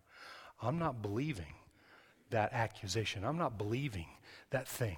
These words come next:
I'm not believing that about my neighbor. I'm not believing this thought that came to me about so-and-so and so-and-so and those kind of things. Why? Because the reason I would give place to thoughts that are not of God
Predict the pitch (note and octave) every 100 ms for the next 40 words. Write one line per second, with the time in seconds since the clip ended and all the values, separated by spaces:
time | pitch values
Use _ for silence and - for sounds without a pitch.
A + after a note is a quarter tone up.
0 | F2 C#3+ D#3+ A2+ G#2+ B2+ D3 G#2+ F#2 G#2
1 | F#2+ G2+ A#2 G#2+ F#2+ G#2 G2+ F#2+ F2+ B2+
2 | E3 A#2+ G2 A2+ C#3 A2 F#2 E2+ - -
3 | - - G#2+ - B2 A2 C3+ - B2+ A2
4 | G2+ G2+ F#2+ A2 - - A2 G2 - G2
5 | F#2 F2 A#2 G#2 F#2 G#2+ F#2+ F#2 G#2 -
6 | G#2+ - A2 G2 A#2 D3 F#2+ - - -
7 | - - _ A2 A#2+ - B2 A2+ F2+ G2+
8 | G2+ A2 D#3 F#3 F3+ D3+ C3 A2 F#2+ A2+
9 | - - C#3 C3 - - G#2 - B2 B2+
10 | - G2 G#2 G2+ F#2 - - C#3 C#3 G2